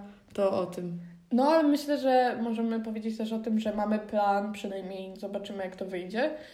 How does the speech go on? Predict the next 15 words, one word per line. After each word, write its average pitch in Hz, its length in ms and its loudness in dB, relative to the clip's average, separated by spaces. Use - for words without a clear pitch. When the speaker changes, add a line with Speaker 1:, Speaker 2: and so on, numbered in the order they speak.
Speaker 2:
żeby 220 240 2
każdy 262 320 2
epizod 254 460 4
był 233 340 4
mniej 214 200 4
Speaker 1:
Tematyczny. 240 380 10
Speaker 2:
więcej 202 760 2
w 202 140 -8
jednym 208 300 0
temacie 233 460 0
i 294 100 2
będziemy 262 400 2
mówić 262 440 2
na 240 120 0
koniec 226 580 -2